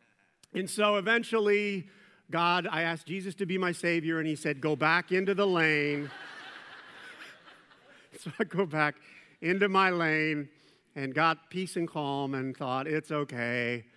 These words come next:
I'll just drive." Just, it was just gonna be a mile, a couple miles at the most.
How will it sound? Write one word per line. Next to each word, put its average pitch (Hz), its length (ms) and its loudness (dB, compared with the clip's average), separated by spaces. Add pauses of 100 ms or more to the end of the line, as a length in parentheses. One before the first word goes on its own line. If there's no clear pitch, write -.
(400)
I'll 127 220 -6
just 143 320 -6
drive." 131 380 0 (120)
Just, 175 280 -8
it 254 40 -8
was 403 160 2
just 160 180 -8
gonna 143 180 -2
be 127 120 -4
a 123 40 -2
mile, 120 320 -2
a 151 40 -8
couple 123 280 -8
miles 107 440 -10
at 139 140 -10
the 131 80 -8
most. 127 340 -6